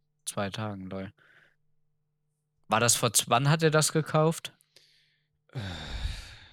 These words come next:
Speaker 2: letzte Woche? Oder diese
Speaker 1: Ja.
Speaker 2: Woche? Ich weiß es, nee, diese
Speaker 1: Ich weiß
Speaker 2: Woche,
Speaker 1: nicht.
Speaker 2: glaub ich.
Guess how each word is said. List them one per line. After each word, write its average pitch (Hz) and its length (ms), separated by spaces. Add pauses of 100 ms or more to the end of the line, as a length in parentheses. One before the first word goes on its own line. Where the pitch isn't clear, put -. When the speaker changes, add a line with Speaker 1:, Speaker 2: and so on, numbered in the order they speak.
(260)
Speaker 2:
letzte 117 380
Woche? 160 400 (1000)
Oder 110 240
diese 110 360
Speaker 1:
Ja. 104 120
Speaker 2:
Woche? 107 240
Ich - 160
weiß 113 180
es, 113 220
nee, 151 300
diese 170 220
Speaker 1:
Ich 127 80
weiß 104 180
Speaker 2:
Woche, 107 140
Speaker 1:
nicht. 110 100
Speaker 2:
glaub 110 260
ich. - 160